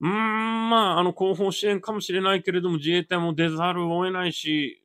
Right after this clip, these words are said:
まあ、なるんでしょう、巻き込まれていくんでしょう、どんどんどんどん。で、エスカレートしていくのかもしれないですね。これわかんないですね、本当にね。まあまあ、あの、平和が一番なんですが、まあ、今年の二千二十四年、ね、元旦から始まって、一日、二日、三日、四日とね、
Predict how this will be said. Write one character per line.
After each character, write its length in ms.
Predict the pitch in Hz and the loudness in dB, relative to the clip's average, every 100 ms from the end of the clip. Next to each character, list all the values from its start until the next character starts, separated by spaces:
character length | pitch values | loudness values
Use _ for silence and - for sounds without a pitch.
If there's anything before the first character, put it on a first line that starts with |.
| 135 | _
ま 180 | 151 151 | -4 0
あ、 40 | |
な 140 | 151 | 0
る 100 | 175 | 2
ん 40 | 160 | 0
で 60 | |
し 80 | 135 | -2
ょ 40 | 139 | -4
う、 20 | |
巻 200 | 135 - | -6 -6
き 40 | |
込 60 | 160 | -2
ま 100 | 156 | -2
れ 80 | 139 | -2
て 100 | 131 | -8
い 60 | |
く 100 | 196 | -6
ん 40 | 190 | -6
で 60 | |
し 100 | - | -4
ょ 60 | 139 | -4
う、 40 | |
ど 100 | 151 | -4
ん 80 | 143 | -2
ど 80 | 139 | -4
ん 80 | 135 | -2
ど 120 | 160 | -2
ん 80 | 147 | 0
ど 140 | 120 | -2
ん。 120 | 90 _ | -4 _
で、 140 | 139 123 | -4 -4
エ 80 | |
ス 80 | 120 | -6
カ 100 | 135 | -6
レ 100 | 131 | -6
ー 20 | - | -6
ト 100 | 120 | -8
し 80 | |
て 80 | 139 | -8
い 80 | 139 | -8
く 80 | 226 | -8
の 80 | 220 | -6
か 100 | 170 | -6
も 60 | |
し 140 | - 202 | -6 -4
れ 60 | |
な 60 | 247 | -2
い 40 | |
で 60 | 233 | -2
す 80 | 226 | -4
ね。 260 | 254 220 180 | -2 -2 -4
こ 100 | 170 | -2
れ 60 | 151 | 0
わ 120 | 156 | 0
か 120 | - | -4
ん 60 | - | -6
な 100 | 285 | -6
い 40 | |
で 60 | 247 | -6
す 60 | |
ね、 100 | 233 | -6
本 200 | 208 208 | -4 -6
当 140 | 196 196 | -6 -4
に 60 | |
ね。 160 | 214 208 _ _ _ _ - | -2 -4 _ _ _ _ -4
ま 120 | 180 | -2
あ 40 | |
ま 140 | 175 185 - | 0 -2 0
あ、 40 | 156 | 0
あ 40 | |
の、 360 | 156 151 131 160 | 2 0 -2 -4
平 180 | 147 | -4
和 80 | 139 | -2
が 60 | 147 | -4
一 160 | 143 | -4
番 200 | 208 185 | -2 0
な 100 | 196 | 0
ん 80 | 214 | -2
で 80 | 180 | -4
す 100 | 160 | -2
が、 140 | 151 127 - _ _ _ | -2 -2 -6 _ _ _
ま 80 | 135 | -2
あ、 40 | 131 | -2
今 140 | 147 | -2
年 180 | 143 139 | -2 0
の 100 | 135 | 0
二 120 | 143 | 0
千 220 | 208 185 | 0 2
二 140 | 160 165 | 2 2
十 160 | 165 | 0
四 120 | 147 | 2
年、 280 | 156 156 135 - | 2 2 0 -2
ね、 120 | 175 | -2
元 300 | 127 147 151 | 2 2 2
旦 180 | 156 156 | -2 -2
か 100 | 151 | -2
ら 80 | 156 | -2
始 140 | 151 | 0
ま 120 | 156 | -2
っ 60 | 160 | -4
て、 220 | - 160 | 0 0
一 200 | 156 147 | 0 -4
日、 300 | 139 147 139 | -2 -2 -2
二 140 | - | -6
日、 80 | 147 | -2
三 180 | 143 143 | -2 -2
日、 120 | - 165 | -2 0
四 180 | 156 | -2
日 220 | 151 - 226 | -2 -6 -4
と 120 | 214 | 0
ね、 220 | 233 | 2